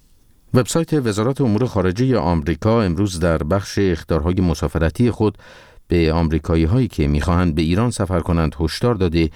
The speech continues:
که به مخاطرات این سفر بیشتر فکر کنند. در این هشدارنامه آمده است که تمامی آمریکایی‌ها، به ویژه آنهایی که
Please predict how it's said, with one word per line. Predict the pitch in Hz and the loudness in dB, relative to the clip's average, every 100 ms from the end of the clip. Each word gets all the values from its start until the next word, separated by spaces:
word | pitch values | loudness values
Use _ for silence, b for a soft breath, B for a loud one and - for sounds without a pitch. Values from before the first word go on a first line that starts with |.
| b b - | b b -4
که | 87 | -2
به | 76 80 | 0 0
مخاطرات | 82 82 - 82 85 90 131 131 | 0 0 -2 -2 0 0 0 0
این | 104 | 0
سفر | - 80 - 82 | 0 -4 -2 -2
بیشتر | 80 90 - 107 | 0 -2 0 -2
فکر | 92 85 - | 0 -4 -4
کنند. | - 78 65 - B B B B B - | -4 -2 -4 -10 B B B B B -2
در | 95 | 0
این | 101 | 0
هشدارنامه | 82 90 - 101 82 87 87 | 0 -2 -2 -2 0 0 0
آمده | 85 78 76 | 0 0 0
است | 101 - | -2 -2
که | - 82 76 | -2 0 0
تمامی | 85 76 78 95 | 0 0 2 2
آمریکایی‌ها، | 78 71 76 80 76 76 104 | 0 -2 -2 -2 0 0 0
به | 98 78 | 0 0
ویژه | 78 78 95 | 0 0 0
آنهایی | 78 90 85 | 0 0 -2
که | - 87 | 0 0